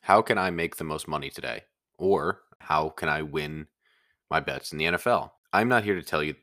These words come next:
to tail on my plays and buy my packages because that is not the answer. The only way to beat the books is to take in as much information as possible,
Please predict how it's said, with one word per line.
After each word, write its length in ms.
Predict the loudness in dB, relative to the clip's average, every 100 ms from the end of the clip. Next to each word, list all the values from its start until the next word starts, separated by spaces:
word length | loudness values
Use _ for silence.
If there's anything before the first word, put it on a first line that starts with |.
| -12
to 100 | -10
tail 320 | -2 2 4
on 100 | 2
my 100 | 0
plays 400 | -2 -4 -2 -4
and 140 | -6
buy 180 | 0 2
my 140 | 2 -4
packages 580 | -6 -8 -10 -12 -12
because 440 | -12 -4 -2 -2 -2
that 400 | 2 4 2 -6 _ _ _ -12
is 180 | -8 0
not 260 | 0 0
the 120 | -2 -4
answer. 400 | -4 -8 -10 -14 _ _ _ _ -6
The 120 | 2
only 220 | 4 6
way 160 | 6 4
to 80 | 2
beat 160 | -4
the 80 | -8
books 400 | -6 -6 -6 -8 -6
is 120 | -6
to 100 | -4
take 360 | -4 2 4 4
in 100 | 2
as 140 | -2
much 300 | -2 -2 -2
information 540 | -4 -4 -2 -2 -4 -8
as 100 | -4
possible, 560 | -2 -2 -6 -14 -16